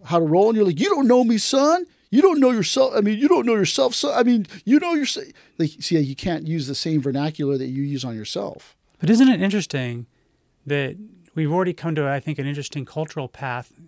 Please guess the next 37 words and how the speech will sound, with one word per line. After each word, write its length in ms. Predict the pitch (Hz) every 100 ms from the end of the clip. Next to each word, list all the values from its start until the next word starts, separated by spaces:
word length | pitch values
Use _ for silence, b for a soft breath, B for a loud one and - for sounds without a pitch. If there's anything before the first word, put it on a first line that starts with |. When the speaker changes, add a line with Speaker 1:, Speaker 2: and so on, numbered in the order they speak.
| 147 _ -
Speaker 2:
conflict 520 | - 190 202 135 -
here, 140 | 135
which 180 | 127 -
is, 160 | 139 - b b b -
you've 240 | 190 226
probably 260 | - 156 139
heard 180 | 139 135
this 120 | 131
'cause 200 | 147 127
you're 340 | 151 165 165 - _
a 60 | 151
practitioner 560 | - 147 - 151 156
and 80 | 135
a 20 |
teacher. 460 | 120 143 - 139 135 b b b
In 80 | 143
different 260 | 160 156
areas, 320 | 147 143 135 139
I'm 140 | 135
a 60 | 131
practitioner 640 | 143 127 - 120 135 123
and 100 | 120
teacher. 440 | - 131 - 131 - b b b b b b _ 226 262
In 200 | 160 151
the 100 | 131
West, 540 | 139 262 190 139 -
you 100 | 165
hear 200 | 151 175
the 140 | 156
following 520 | - 156 147 143 139 123
thing 360 | 143 120 - _ -
all 240 | 143 143
the 80 | 143
time. 340 | 127 123 120
"Those 240 | 135 165 170
who 80 | 190
can, 540 | - 165 156 151 151